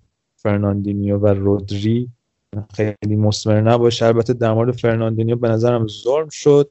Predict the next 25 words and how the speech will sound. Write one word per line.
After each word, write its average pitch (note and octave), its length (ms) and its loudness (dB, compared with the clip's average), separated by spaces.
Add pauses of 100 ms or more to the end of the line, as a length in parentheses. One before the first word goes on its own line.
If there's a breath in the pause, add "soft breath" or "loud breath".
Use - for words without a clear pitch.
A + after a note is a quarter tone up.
(120)
می‌شد B2+ 380 0
حالا B2 180 0
یه B2 80 4
بازنگری B2+ 680 0
کرد، B2+ 220 -2
ولی C#3 280 0 (480 soft breath)
کشش D#3+ 340 -2
ندیم. E3 460 0 (280)
یه C3+ 180 2
نکته E3 320 2
عرفان C#3 680 0
همیشه A2+ 720 2
سرش A#2+ 500 0
فکر A#2 140 -2
کنم A#2+ 360 -4
توی A#2+ 180 -2 (120)
گروه G#2 360 -2
که B2 160 0
اشاره G2+ 320 0
می‌کنن، A2 800 -2 (280)
عرفان D#3 600 0 (340)
توی - 340 -2
پادکست‌های B2+ 1400 -2 (480)
همین A#2+ 520 -4 (180)
اواسط A2 680 0